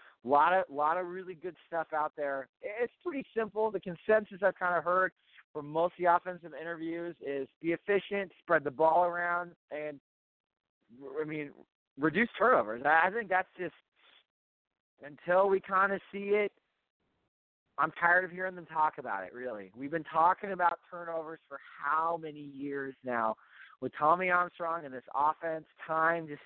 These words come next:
see if it can actually be taken care of. It's great. I can go out there and say I can go jump ten foot high, but until I actually go do it, it means nothing. And right now there's a lot of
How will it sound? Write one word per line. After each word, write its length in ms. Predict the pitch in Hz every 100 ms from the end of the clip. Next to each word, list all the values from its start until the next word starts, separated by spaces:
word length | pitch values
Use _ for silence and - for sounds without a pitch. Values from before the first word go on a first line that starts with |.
| -
see 300 | 151 147 123
if 120 | 135
it 80 | 139
can 120 | 147
actually 540 | 104 127 131 - 131 120 -
be 320 | 123 120 113 -
taken 360 | 120 117 - 113 -
care 280 | 117 104 80
of. 80 | 76 _ _ - _ _ _ -
It's 180 | 160 -
great. 420 | - 214 214 139 -
I 180 | - 185
can 160 | 226 240
go 160 | 220
out 180 | 214 214 208
there 160 | 208
and 100 | 202 -
say 180 | 202 190
I 100 | 185
can 160 | 196
go 160 | 185 190
jump 300 | 151 180 175
ten 180 | 190 175 -
foot 160 | 170
high, 360 | 160 165 147 101 - _ _ _
but 120 | 151
until 280 | 156 - 180
I 140 | 185
actually 400 | 180 180 180 190
go 180 | 160 160
do 260 | 156 175 185
it, 180 | 202 - _ _ _ _ -
it 80 | 185
means 220 | 196 208 175
nothing. 480 | 202 214 147 104 - _ _ _
And 180 | 143 143
right 220 | 160 180
now 180 | 185 180
there's 160 | 185 170
a 60 |
lot 420 | 165 143 135 160
of 80 | 175